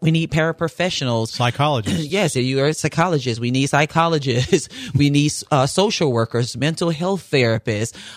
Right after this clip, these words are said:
Speaker 1: All of those, um, are, are positions that we have within our school. And I, I think that when people think about schools, they think about teachers, they think about principals, they may think about bus drivers.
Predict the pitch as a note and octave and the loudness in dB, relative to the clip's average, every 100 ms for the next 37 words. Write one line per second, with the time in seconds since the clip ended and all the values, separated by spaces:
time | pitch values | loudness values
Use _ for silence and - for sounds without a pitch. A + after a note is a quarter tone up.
0 | - - F3 G#3 A3 G3+ F3 E3+ E3+ E3 | -4 4 6 6 2 0 2 4 4 -2
1 | D3+ - - - C#3 C#3+ C#3 C#3 C3+ C#3 | -6 -16 -20 -6 0 2 2 -2 -2 0
2 | C#3+ C#3 - C#3+ - C3 D3 D#3+ D3 C#3 | 2 2 0 -2 -2 -2 -2 -4 -4 -4
3 | G#2 C#3 B2 C3 B2+ C3 B2+ B2 A#2 A#2 | -4 -6 -6 -6 -4 -4 -2 -2 -2 -4
4 | - G3+ - - - - - D3 C#3+ C3 | -4 -4 -4 -8 -14 -18 -2 2 2 0
5 | G2+ - - D#3 - F#3 - D3 - C#3 | -6 -14 -6 -4 0 0 2 0 2 0
6 | B2+ F#3 E3 C3+ - D#3+ D#3+ F3 E3 - | -2 -6 -2 -4 -2 -2 0 0 0 -2
7 | - F3 F3 F3 C3+ C#3 - C#3 C3 A#2+ | -2 2 2 2 2 0 2 0 2 4
8 | A#2+ A2 A2 - _ - D#3+ D#3 F#3 E3+ | 4 4 0 -4 _ -4 -2 0 -2 -2
9 | E3+ - _ _ - _ C#3+ C3+ C#3 C3+ | -6 -14 _ _ -20 _ 0 2 2 2
10 | B2 B2 A2+ - _ _ _ - F3+ D#3+ | 2 2 0 -4 _ _ _ -4 -2 0
11 | D3 A#2+ B2 C#3+ - _ _ - C#3+ C#3+ | 0 2 0 -2 -8 _ _ 0 2 2
12 | D#3 D3+ C#3+ C3 C#3+ D3 - A#2 G2 G#2 | 2 2 2 2 2 2 2 -2 -2 -6